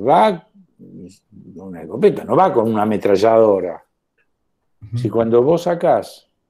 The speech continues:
Speaker 1: cincuenta fotos, ¿qué hiciste? Postergaste las decisiones para el momento de la postproducción. ¿En cuántos casos está bien y en cuántos casos está mal? Y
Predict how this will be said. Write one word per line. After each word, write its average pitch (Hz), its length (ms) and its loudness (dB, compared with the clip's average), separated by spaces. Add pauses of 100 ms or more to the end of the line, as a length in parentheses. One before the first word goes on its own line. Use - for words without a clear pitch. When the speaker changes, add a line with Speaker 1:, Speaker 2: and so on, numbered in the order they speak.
(580)
Speaker 1:
cincuenta 170 840 -2
fotos, 104 680 -4 (1300)
¿qué 147 140 -4
hiciste? 110 640 -12 (560)
Postergaste 135 640 -4
las 113 120 -4
decisiones 185 680 -6
para 117 260 -6
el 104 60 -8
momento 127 640 -6
de 101 80 -4
la 98 140 -8
postproducción. 95 720 -10 (1700)
¿En 139 160 -4
cuántos 202 360 -2
casos 185 340 -2
está 147 220 -2
bien 180 260 0
y 170 40 -6
en 139 80 -8
cuántos 139 400 -4
casos 135 260 -4
está 110 220 -6
mal? 85 380 -12 (1200)
Y 113 640 -8